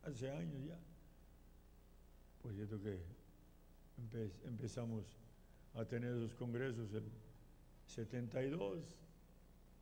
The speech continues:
El primero fue en Jerusalén, todos los demás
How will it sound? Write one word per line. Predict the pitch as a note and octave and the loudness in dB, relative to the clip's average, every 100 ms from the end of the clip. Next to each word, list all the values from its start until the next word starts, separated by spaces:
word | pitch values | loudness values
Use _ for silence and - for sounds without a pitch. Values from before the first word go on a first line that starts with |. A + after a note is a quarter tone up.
| - - - - - - - - - - - - - - - - - - - - | -16 -16 -16 -16 -16 -16 -14 -14 -14 -14 -14 -14 -14 -14 -14 -14 -14 -14 -10 -6
El | |
primero | - G2 A2 A2+ | 0 4 6 8
fue | A2 | 8
en | A2+ | 10
Jerusalén, | A2+ A2 A2+ A#2 C#3+ D#3 - - - - - - - - - - - - - - - - - - - - - - - - - - - | 10 8 8 6 6 2 -4 -8 -12 -12 -14 -14 -14 -14 -14 -14 -14 -14 -14 -14 -14 -14 -14 -14 -14 -14 -16 -16 -16 -16 -14 -12 2
todos | B2 B2 | 4 6
los | A#2+ | 6
demás | A2 A2+ A2+ A2+ | 8 6 4 0